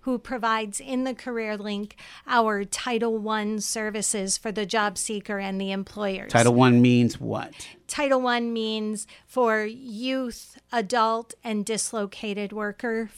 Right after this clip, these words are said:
Speaker 1: funding for jobs and training.
Speaker 2: Okay, so that's
Speaker 1: So
Speaker 2: just kind of the, the coverall for all of this is
Speaker 1: That's
Speaker 2: Title
Speaker 1: right.
Speaker 2: One. Okay.
Speaker 1: That's right. And
Speaker 2: <clears throat>
Speaker 1: our youth programming is both in-school and out-of-school youth. Our out-of-school youth program runs from the age of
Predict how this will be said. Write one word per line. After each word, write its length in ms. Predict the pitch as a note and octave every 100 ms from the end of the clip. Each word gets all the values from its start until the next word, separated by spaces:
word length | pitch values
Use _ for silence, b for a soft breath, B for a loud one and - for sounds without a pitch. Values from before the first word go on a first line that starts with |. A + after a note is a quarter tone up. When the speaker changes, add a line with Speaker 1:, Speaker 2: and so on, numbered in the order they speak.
| -
Speaker 1:
funding 580 | A3 A3 G#3+ A3 G#3+ G#3+
for 400 | - A3 G3+ G3
jobs 720 | F3+ A3 G#3+ G#3+ G3+ - - b b -
and 260 | A3+ G3+
training. 480 | - G3 F#3+ F3+ G#3+ - -
Speaker 2:
Okay, 340 | G#2+ A2 A2 -
so 200 | - G#2
that's 140 | G#2+
Speaker 1:
So 100 | A3+
Speaker 2:
just 160 | - G2+
kind 200 | A2+ A2
of 100 | G#2
the, 240 | A2 G#2 - B B B
the 140 | -
coverall 720 | - - D3 C3+ B2+ A2 G2+
for 220 | F2+ - -
all 220 | F2+ F2
of 100 | F2
this 240 | - -
is 100 | G#2
Speaker 1:
That's 280 | - G#3 -
Speaker 2:
Title 80 | G#3
Speaker 1:
right. 80 | G3
Speaker 2:
One. 120 | F3+ -
Okay. 40 | F#3
Speaker 1:
That's 220 | G#3+ G3+
right. 220 | G#3+ G3+ - B B B
And 300 | C4+ B3+ B3+
Speaker 2:
<clears throat> 60 | -
Speaker 1:
our 300 | C4 B3 A#3+ C4 C#4
youth 480 | A#3+ C#4 D#4+ - -
programming 680 | C#4 A3+ B3+ A3 A3 G#3+
is 220 | A3+ A#3 G#3
both 300 | A#3+ G#3+ C4+
in-school 760 | B3 B3+ - - B3 A#3+ A#3+ -
and 160 | A3
out-of-school 680 | A3+ A3+ A3+ A3+ - - A3+
youth. 380 | G#3+ B3 D#4 -
Our 260 | - G#3+ G#3+
out-of-school 600 | A3 A#3 A3+ - - A#3
youth 320 | G#3+ A#3 A#3
program 460 | - A3+ G#3 G#3+ G#3
runs 340 | G#3 G#3+ G#3+ -
from 160 | A3+
the 140 | G#3+ G#3+
age 260 | G#3+ G3
of 180 | G#3+